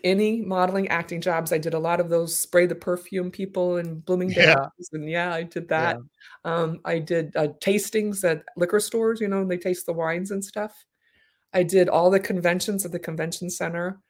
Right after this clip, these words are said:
Speaker 1: I did fashion shows. I did every fashion show for Het Company. Um,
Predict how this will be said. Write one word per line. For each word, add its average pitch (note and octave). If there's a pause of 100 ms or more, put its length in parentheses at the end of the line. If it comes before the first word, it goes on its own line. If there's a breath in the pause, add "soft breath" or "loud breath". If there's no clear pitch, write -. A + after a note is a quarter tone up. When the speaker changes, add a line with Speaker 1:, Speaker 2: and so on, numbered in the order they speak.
(140)
Speaker 1:
I E3+
did F3
fashion F#3
shows. F#3+
I F#3
did F#3+
every G#3+
fashion G3
show F3
for F3
Het -
Company. E3 (480)
Um, D#3+